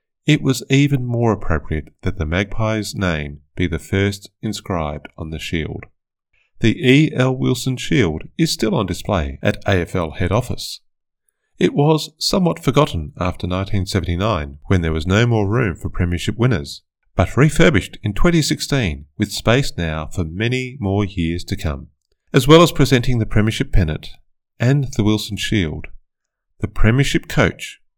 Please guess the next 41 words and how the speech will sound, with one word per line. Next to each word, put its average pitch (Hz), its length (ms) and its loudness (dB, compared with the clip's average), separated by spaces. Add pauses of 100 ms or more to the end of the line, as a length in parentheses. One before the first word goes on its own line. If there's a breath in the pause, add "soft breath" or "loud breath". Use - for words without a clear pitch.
was 104 160 -4
given 101 440 0
a 98 80 -4
medal 80 360 0
by 78 180 -4
the 76 120 -8
V 87 200 -2
F 95 140 -6
L 101 100 -2
president 95 600 -2 (680)
and 180 220 2
was 90 160 0
anointed 90 480 -2 (260)
the - 80 -8
Prince - 560 -2
of - 120 -14
Coaches. - 640 -8 (280)
Given 113 360 6
premiership 101 440 0
coaches 90 400 0
today 85 560 2
win 90 560 2
the - 80 -4
Jock 95 240 0
McHale 123 420 4
medal, 85 380 -4 (640 soft breath)
I'm 175 120 -2
not 180 180 -2
sure 156 200 2
if 143 120 0
the 135 100 0
medal 123 300 4
given 151 320 2
to - 100 -6
McHale 85 600 -4 (120)
even 104 320 -2 (100)
had 87 140 -4
a 80 60 -2
name. 71 340 -8 (540)
There 113 120 6
was 123 360 2